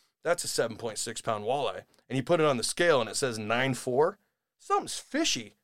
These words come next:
<laughs> Come on. <laughs> But, and something smells fishy. But s-, this, this is actually really hardcore cheating. Uh, I heard that Mark McGwire, Barry Bonds,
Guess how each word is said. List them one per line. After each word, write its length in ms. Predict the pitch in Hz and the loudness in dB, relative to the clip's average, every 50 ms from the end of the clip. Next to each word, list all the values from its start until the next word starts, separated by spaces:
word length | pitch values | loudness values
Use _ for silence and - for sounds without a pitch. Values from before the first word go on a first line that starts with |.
| _ _ _ _ _ | _ _ _ _ _
<laughs> 320 | _ _ _ _ _ _ | _ _ _ _ _ _
Come 1120 | 185 190 170 175 175 175 165 165 170 170 170 170 170 165 165 170 _ - - - - 156 127 | -12 -10 -8 -6 -4 -4 -2 -2 -4 -4 -4 -6 -8 -10 -14 -18 _ -20 -8 -6 -4 -2 -2
on. 180 | 107 110 110 - | -4 -4 -8 -6
<laughs> 880 | - 262 240 - - _ _ - 185 - - 190 185 175 - - 240 233 - _ _ _ _ - - - - _ | -6 -6 -6 -6 -10 _ _ -8 -8 -6 -4 -4 -4 -4 -6 -10 -12 -12 -12 _ _ _ _ -20 -20 -20 -20 _
But, 300 | - 160 190 175 165 - - - - _ _ _ _ _ _ _ _ _ _ _ - | 4 6 6 6 6 2 -4 -12 -20 _ _ _ _ _ _ _ _ _ _ _ -2
and 260 | 190 180 - 185 175 | -2 0 2 0 8
something 220 | - - 156 143 | 8 8 8 8
smells 380 | - - - 349 370 320 - - | 4 2 4 8 8 8 8 6
fishy. 340 | - 165 131 - 143 120 - - _ _ _ _ _ | 2 0 -2 -2 -4 -6 -10 -16 _ _ _ _ _
But 280 | 214 202 180 175 - _ _ _ _ _ _ _ _ | 6 6 6 6 2 _ _ _ _ _ _ _ _
s-, 160 | _ - - - | _ -14 -14 -6
this, 240 | 208 196 285 - - | -2 -2 -2 -2 -2
this 320 | - 247 185 202 240 233 220 | -2 4 6 6 6 6 2
is 100 | 160 139 | -2 0
actually 360 | 127 127 127 - - 123 117 | 0 0 -2 -2 -4 -4 -4
really 280 | 107 113 117 117 117 | -4 -4 -4 -4 -2
hardcore 380 | 104 120 110 107 - - 120 113 | -2 -2 -2 -2 -4 -6 -8 -6
cheating. 380 | - - 131 127 120 107 101 - - | -6 -6 -4 -4 -4 -6 -6 -6 -4
Uh, 300 | 127 123 117 110 110 107 - | -2 0 0 0 -2 -2 0
I 140 | 131 147 147 | 2 2 2
heard 280 | 139 156 185 196 165 135 | 2 0 0 -2 -2 -2
that 240 | 123 113 104 - - | -4 -4 -4 -6 -8
Mark 280 | 120 120 151 170 170 | -4 -2 -2 0 0
McGwire, 460 | - 170 135 147 151 151 151 151 143 | -2 -4 -2 -2 -2 0 0 0 -2
Barry 260 | 127 123 135 160 160 139 | -2 -4 -4 -2 -4 -4
Bonds, 580 | 113 123 123 131 135 135 135 123 - - - | -4 -4 -4 -2 -2 -4 -4 -6 -8 -10 -12